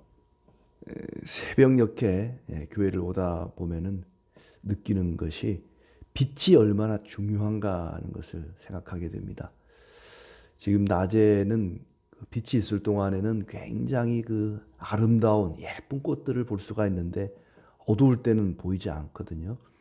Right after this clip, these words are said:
빛이 없다면 세상이 얼마나 삭막할 거, 할까 하는 그런 생각이 듭니다. 아, 참, 하나님이 우리에게 빛이 되어 주셔서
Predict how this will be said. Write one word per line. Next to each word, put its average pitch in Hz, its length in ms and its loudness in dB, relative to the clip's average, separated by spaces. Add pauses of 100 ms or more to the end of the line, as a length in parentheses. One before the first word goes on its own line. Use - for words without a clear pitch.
(420)
빛이 135 360 4
없다면 117 680 2 (200)
세상이 104 480 -4
얼마나 90 520 -4 (460)
삭막할 147 760 2
거, - 380 -6
할까 98 520 -4
하는 85 300 -6
그런 87 220 -10
생각이 82 500 -8
듭니다. 80 460 -10 (580)
아, - 480 -4 (220)
참, - 260 -6 (560)
하나님이 123 440 4
우리에게 101 640 2
빛이 123 320 -2
되어 98 240 2
주셔서 98 840 -6